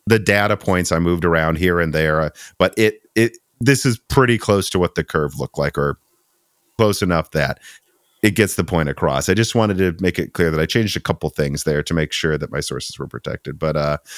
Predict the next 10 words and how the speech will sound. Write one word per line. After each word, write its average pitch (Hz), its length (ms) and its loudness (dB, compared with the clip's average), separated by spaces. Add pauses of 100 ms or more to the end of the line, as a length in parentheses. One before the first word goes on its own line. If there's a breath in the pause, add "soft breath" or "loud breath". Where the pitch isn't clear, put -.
(320 loud breath)
anyways, 143 400 4
though, 113 280 4 (680 loud breath)
it 113 160 4
does, 165 240 4 (160)
let 110 140 4
me 104 320 2
continue 98 440 2
the 87 120 4
write-up. 95 480 2
Um, 87 640 2